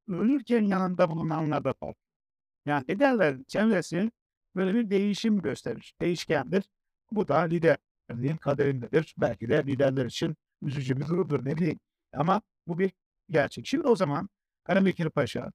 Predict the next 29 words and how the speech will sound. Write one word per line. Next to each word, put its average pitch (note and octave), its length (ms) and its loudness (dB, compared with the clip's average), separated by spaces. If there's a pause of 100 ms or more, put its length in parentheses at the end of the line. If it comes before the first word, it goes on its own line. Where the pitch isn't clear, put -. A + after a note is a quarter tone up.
Ali B2+ 180 2
Fuat F3 320 -2
Paşa, C3+ 240 -6 (100)
Rauf, D#3+ 420 2
Refet E3 380 -2
Paşa, C3 220 -8
Adnan F3+ 280 -2
Adıvar F3 240 0
gibi C#3 180 -6
şahıslar F#3 500 2 (960)
bu G#3+ 120 -2
Cumhuriyet'in F#3+ 580 0
ilan E3+ 380 0
edilmesini C#3 540 -4
İstanbul G3 480 0
basının F#3+ 340 0
üzerinden B2 640 0 (580)
zaman F3 240 0
zaman F3 320 0 (260)
Halk - 240 0
Fırkası C3+ 320 -6
grubu B2+ 200 -8 (400)
eleştiriyorlar. E3 720 2
Diyorlar B3 340 2
ki, - 100 -4
"Ya D#3+ 180 2 (300)
bu F#3 80 -2
madem F#3 280 0
milli F3 340 2